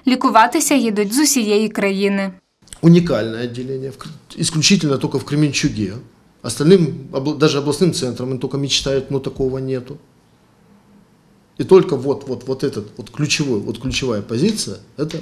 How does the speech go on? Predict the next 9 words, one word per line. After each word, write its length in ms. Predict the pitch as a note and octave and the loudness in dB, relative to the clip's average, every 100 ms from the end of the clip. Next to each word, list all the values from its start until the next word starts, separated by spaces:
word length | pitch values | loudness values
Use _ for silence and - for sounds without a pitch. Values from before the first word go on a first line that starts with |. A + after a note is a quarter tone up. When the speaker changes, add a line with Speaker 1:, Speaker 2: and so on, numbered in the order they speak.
| - | -8
Speaker 2:
вот 160 | G#2+ | -4
этот 240 | B2+ B2+ - | -4 -4 -8
центрифуг. 440 | G#2+ G2+ G2 - - - - - | -10 -12 -16 -18 -20 -20 -8 2
Та 160 | D#3 | 4
методика, 540 | D3+ D3+ D3+ D3 - C3 | 4 4 4 2 -2 -4
которая, 960 | C#3 D3 D3 C#3 C3+ C3 C3 B2+ B2 | -4 2 2 4 2 2 2 2 0
которую 280 | G#2+ B2+ C3+ | -2 -4 -4
используем 560 | C3 C3+ B2 A#2+ C3 C3 | -4 -4 -4 -2 -4 -2
мы, 300 | D#3 G#3 | 0 0